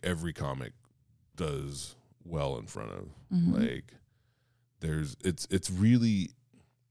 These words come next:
Speaker 1: it's really hard in comedy to learn to work all these different
Speaker 2: Yeah.
Speaker 1: rooms and all these different crowds,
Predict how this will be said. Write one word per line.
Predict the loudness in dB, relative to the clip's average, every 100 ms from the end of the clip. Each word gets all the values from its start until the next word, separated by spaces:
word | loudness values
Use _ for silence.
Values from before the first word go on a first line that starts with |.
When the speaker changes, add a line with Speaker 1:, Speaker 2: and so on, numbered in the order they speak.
| _ _ _ _ _
Speaker 1:
it's | -2 2
really | 6 8 8
hard | 6 2
in | 0
comedy | -2 0 -2 -4
to | -4 -2 -2 0 -2 -4 -8 _ _ _ _ _ _ _ _ _ _
learn | 0 4 4 2 0 -2 -6 -10 _ _ -4
to | 0
work | 0 0 -2 -2 -10 -10
all | 0 2
these | 2 -2
different | -4 -6 -6 -8 -10 -18 _ _ -6
Speaker 2:
Yeah. | -2
Speaker 1:
rooms | 2 0 0 -4
and |
all | -6
these | -6 -8
different | -10 -12 -12
crowds, | -12 -12 -14